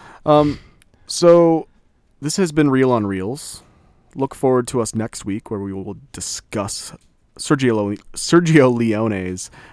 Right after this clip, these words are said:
nineteen sixty, was it four? Yeah, nineteen sixty-four film, A Fistful of Dollars. And, uh,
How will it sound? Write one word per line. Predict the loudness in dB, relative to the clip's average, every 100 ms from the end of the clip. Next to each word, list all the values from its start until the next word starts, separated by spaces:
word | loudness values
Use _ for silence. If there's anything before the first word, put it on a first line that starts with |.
| -4
nineteen | 0 0 0 0 0 -4
sixty, | -10 -8 -6 -6 -6 -4 -2 -2 -4 -6 _ _ _ _ _
was | -10
it | -10
four? | -6 0 2 2 -2 -6
Yeah, | -4 -2
nineteen | -2 -2
sixty-four | -4 -8 -6 -2 -2
film, | -2 -4 -2 -4 -6 _ _ _ _ _ _ _ _ _ _ _ _ _
A | -20
Fistful | -10 -8 -8 -8 -8
of | -8
Dollars. | -10 -10 -12 -16 -18 -14 -14 -16 _ _ _ _ _ _ _ _ _
And, | -8 -6 -4 -4 -4
uh, | -6 -6 -8 -10